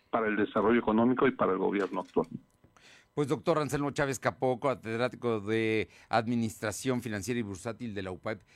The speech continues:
Speaker 2: como siempre, un gusto escucharte y nos queda claro que la situación no sigue estando, eh,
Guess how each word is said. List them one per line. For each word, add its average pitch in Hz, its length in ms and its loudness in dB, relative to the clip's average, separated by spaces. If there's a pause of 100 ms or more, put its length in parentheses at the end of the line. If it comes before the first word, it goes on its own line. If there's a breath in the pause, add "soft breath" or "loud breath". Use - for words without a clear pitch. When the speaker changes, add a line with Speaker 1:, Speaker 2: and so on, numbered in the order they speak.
(140 soft breath)
Speaker 2:
como 123 180 -8
siempre, 175 280 -8
un 151 80 -8
gusto 175 200 -6
escucharte 139 640 0
y 131 340 -4
nos 123 260 -2
queda 165 180 -2
claro 185 360 -2
que 143 260 0 (320 soft breath)
la 110 100 -4
situación 127 480 -4 (100)
no 143 180 -2
sigue 131 280 -6
estando, 117 520 -2 (360 soft breath)
eh, 95 420 0